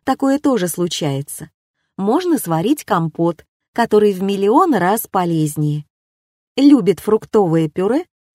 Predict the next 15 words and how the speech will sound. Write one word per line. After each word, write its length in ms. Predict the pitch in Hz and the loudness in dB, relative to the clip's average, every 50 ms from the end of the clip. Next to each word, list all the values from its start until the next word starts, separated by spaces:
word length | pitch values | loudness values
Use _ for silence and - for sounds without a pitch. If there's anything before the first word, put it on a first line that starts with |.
| _ _ _ _ | _ _ _ _
Сделайте 640 | 190 180 165 160 190 190 190 214 226 - - 254 233 | -8 -6 -4 -2 -2 0 0 0 0 0 -4 -6 -4
сами, 440 | - - 311 359 320 233 165 151 - _ _ _ _ _ | 0 0 0 0 0 -2 -4 -6 -10 _ _ _ _ _
ничего 460 | - 359 359 320 - - 240 220 214 214 | -4 -4 -2 -2 -2 0 2 2 2 2
сложного. 640 | - 202 190 175 160 151 151 156 151 147 147 151 _ _ _ _ _ _ _ _ | 0 0 2 2 2 0 0 -2 -2 -4 -4 -8 _ _ _ _ _ _ _ _
Сварить 460 | - - - 254 262 233 196 160 - - | -12 -4 -2 -2 0 0 -2 -4 -6 -6
фрукты 520 | - 214 247 330 330 - - - 240 247 - _ _ _ _ | -4 0 0 0 0 -2 -6 -8 -8 -8 -10 _ _ _ _
недолго, 540 | - 392 381 233 202 233 220 214 208 185 202 | -2 -2 0 2 2 4 4 2 2 0 -4
чтобы 320 | - - 208 202 180 202 | -4 -2 -2 -2 -2 -2
едва 400 | 202 180 202 185 170 185 269 339 | -2 -2 -4 -4 -2 -2 -2 -2
сок 340 | 330 - - 196 175 160 - | -2 -2 -2 -2 -2 -2 -2
пустили, 600 | - 175 185 - - - 185 175 170 170 165 - _ _ _ _ _ _ - | -6 -6 -6 -6 -8 -8 -6 -6 -4 -6 -8 -10 _ _ _ _ _ _ 0
и 120 | 392 453 | 0 0
закинуть 540 | 381 262 226 220 - - 311 359 330 233 180 | 2 0 -2 -2 -2 -4 -2 -2 -2 -2 -2
в 100 | 180 170 | -2 -2
блендер. 560 | 165 180 196 208 226 220 208 190 196 196 - | 0 0 0 0 0 -2 -4 -6 -8 -8 -12